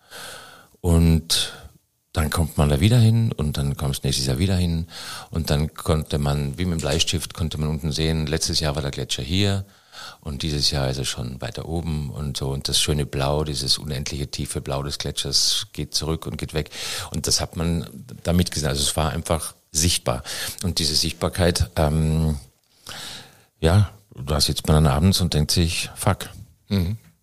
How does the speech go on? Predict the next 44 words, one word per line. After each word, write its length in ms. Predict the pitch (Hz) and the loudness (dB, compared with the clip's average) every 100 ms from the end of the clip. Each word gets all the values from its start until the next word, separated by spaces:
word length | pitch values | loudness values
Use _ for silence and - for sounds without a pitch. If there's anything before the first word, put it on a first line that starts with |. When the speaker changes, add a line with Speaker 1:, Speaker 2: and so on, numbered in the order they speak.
| _ _ - | _ _ 2
Speaker 1:
hört 140 | 82 | 4
ja 60 | 85 | 4
nicht 180 | 82 | 4
auf. 300 | 76 78 - - | 4 2 0 -8
Das 140 | 87 | -2
ist 20 | 92 | 4
ja 60 | |
nicht, 280 | 92 85 - | 4 4 2
dass, 260 | 90 - - | 2 2 2
dass 140 | 80 | 0
es 200 | 78 71 | 2 0
aufhört, 540 | - 90 - 71 - - | 2 2 2 0 0 -6
nicht? 200 | 82 82 | -6 -4
Man, 160 | 78 - - 69 - - - - - - - - - - - | -6 -6 -8 -8 -10 -10 -8 -8 -10 -16 -20 -20 -20 -20 -12
ich 80 | 69 | -4
glaub, 180 | 73 - | -4 0
die, 120 | 73 64 52 - | 0 0 -6 -10
man 140 | 76 | -6
könnte 260 | 73 80 78 | 0 2 2
vielleicht 260 | 73 76 - | 2 2 4
eher 140 | 82 | 4
damit 220 | 82 78 | 4 4
umgehen, 260 | 85 95 82 | 4 4 6
wenn 80 | 80 | 4
man 120 | 76 | 4
sagt, 180 | 78 76 | 4 4
so, 100 | 87 | 2
das 160 | 76 | 2
war 120 | 76 | 4
jetzt 160 | 73 - | 2 2
aufgrund 540 | 69 - 85 80 76 | -2 2 2 4 2
eines 540 | - 76 73 - - - - - - - - - - _ _ _ _ - 73 | 2 2 4 4 2 -2 -10 -16 -16 -16 -20 -20 -20 _ _ _ _ -20 -4
Zustandes 580 | - 92 - 78 76 69 | 4 4 6 4 4 2
oder 160 | - 67 | 0 -2
einer 220 | 64 71 | 0 -2
Situation, 1000 | 76 - 76 - 80 82 78 71 60 64 | 0 2 4 4 4 4 2 0 -2 -4
hat 120 | - | 0
sich 160 | 85 71 | 2 0
etwas 240 | 71 78 | 0 0
verringert 420 | - 78 87 87 | 2 2 4 2
und 140 | 73 73 | 0 0
dabei 180 | 73 | 0
bleibt's 320 | 69 71 82 - | 2 2 2 2
jetzt, 240 | 85 - | 0 -2